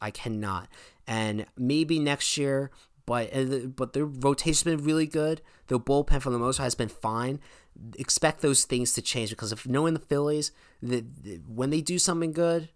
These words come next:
it doesn't last for long. And I just cannot trust Nola. Rangers been really disappointing. Gibson, I'm kinda surprised he's held on to that E R A for this long, but that should change too. He, he's, he doesn't fare well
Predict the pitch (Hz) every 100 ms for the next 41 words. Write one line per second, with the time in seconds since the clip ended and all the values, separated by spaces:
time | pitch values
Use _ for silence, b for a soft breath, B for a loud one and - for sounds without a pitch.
0 | _ _ _ - 127 147 139 123 117 110
1 | - 113 98 98 92 92 - 120 110 107
2 | 107 95 b b b 123 117 143 - 131
3 | 127 - 135 - 120 117 117 107 117 127
4 | 123 120 120 107 107 120 117 120 - 117
5 | 113 113 113 - 139 139 - 143 120 -
6 | 139 123 - 123 113 110 - 131 120 117
7 | 123 131 131 B B - 120 110 123 120
8 | 113 113 117 113 107 113 113 120 131 120
9 | 117 113 - - - 131 - - 135 131
10 | 123 - 123 123 - B B B - -
11 | - - 131 151 151 131 135 135 123 113
12 | 110